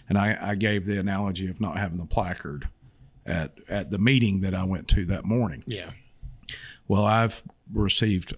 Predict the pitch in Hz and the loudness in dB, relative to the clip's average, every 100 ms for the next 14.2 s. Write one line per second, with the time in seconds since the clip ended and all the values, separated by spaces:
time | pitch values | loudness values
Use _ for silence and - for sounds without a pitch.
0 | - 98 98 85 - 127 131 120 101 - | -2 0 0 -2 0 2 4 4 2 0
1 | 113 101 82 113 110 101 78 73 - - | 0 2 2 2 2 2 -2 -6 -6 -8
2 | - - _ _ _ _ _ - 107 101 | -10 -20 _ _ _ _ _ -4 0 2
3 | 92 87 - _ _ _ _ _ _ - | 2 -2 -6 _ _ _ _ _ _ -20
4 | _ - 117 110 - 110 104 - 90 90 | _ -4 2 2 2 0 0 -2 -2 0
5 | 87 85 85 85 107 87 82 62 - - | -2 -4 -4 -4 -4 -2 -4 -6 -10 -16
6 | _ _ _ _ _ _ - 120 - 110 | _ _ _ _ _ _ 0 2 4 4
7 | 117 113 90 98 85 90 - 110 - 110 | 4 4 2 0 0 -2 -2 0 2 2
8 | 104 85 80 85 - - 104 98 82 104 | 0 -2 -2 0 0 2 0 0 0 0
9 | 101 73 82 - 113 104 85 - - - | 0 -4 -6 -2 -2 -2 -6 -10 -10 -4
10 | 95 95 113 98 110 101 123 107 92 - | -4 -4 -4 -2 -2 0 0 0 -2 -2
11 | 95 87 87 107 98 82 76 - 123 101 | -4 -4 -6 -4 -4 -6 -4 0 0 -2
12 | - - - - - - - - _ _ | -4 -10 -10 -18 -20 -20 -20 -20 _ _
13 | _ 113 107 107 104 107 107 98 127 110 | _ 0 2 2 0 0 0 -2 0 0
14 | 101 | 0